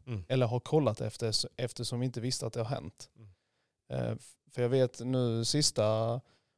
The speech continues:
Speaker 2: veckorna så har ju, eh, vissa Apollo, tror jag, blev utsatta.
Speaker 1: Okej.
Speaker 2: Och de gick ut ganska snabbt och sa, "Hallå, vi har blivit utsatta.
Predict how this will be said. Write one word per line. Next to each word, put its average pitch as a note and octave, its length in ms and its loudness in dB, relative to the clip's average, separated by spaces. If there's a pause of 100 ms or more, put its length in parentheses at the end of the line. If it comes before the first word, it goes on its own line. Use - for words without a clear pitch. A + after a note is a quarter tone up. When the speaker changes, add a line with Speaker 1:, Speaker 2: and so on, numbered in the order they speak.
Speaker 2:
veckorna A2+ 520 2
så A#2+ 140 2
har A#2+ 160 4
ju, A#2 300 2 (1300)
eh, B2 160 -2 (240)
vissa A#2+ 720 2
Apollo, A#2 600 2 (140)
tror - 180 0
jag, B2+ 80 2
blev A#2 180 0
utsatta. A#2+ 500 0 (540)
Speaker 1:
Okej. - 240 -14
Speaker 2:
Och C#3 140 2
de C3+ 220 10
gick C#3+ 180 6
ut C3+ 180 6
ganska C3+ 320 4
snabbt B2+ 260 0
och A#2+ 80 0
sa, B2 140 4
"Hallå, C3 240 8
vi B2+ 100 6
har C3 60 10
blivit B2 180 0
utsatta. A#2 480 2